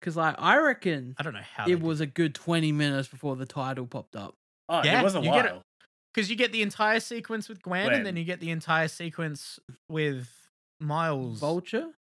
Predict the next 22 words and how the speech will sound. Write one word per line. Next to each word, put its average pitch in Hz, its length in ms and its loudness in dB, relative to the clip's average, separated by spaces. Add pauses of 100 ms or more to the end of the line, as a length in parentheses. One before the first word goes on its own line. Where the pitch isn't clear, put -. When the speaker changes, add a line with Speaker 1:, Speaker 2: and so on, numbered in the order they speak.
(100)
Speaker 2:
and 123 540 -6 (140)
Speaker 1:
N- 180 60 -6
Speaker 2:
stuff. 107 180 -12 (320)
Yeah. 160 220 2 (460)
Speaker 1:
No, 214 120 4
I, 185 320 4
I 202 200 4
don't 247 100 4
think 240 160 2
Miles, 185 340 4
I - 20 4
don't 214 160 2
think 220 160 0
Miles 170 480 2
appears. 151 500 -6 (140)
Speaker 2:
Is 160 120 0
it 170 80 -4
just 190 220 -2
the 214 80 -4
Gwen 214 220 -4
Speaker 1:
Um, 139 220 -4
Speaker 2:
scene? 104 280 -12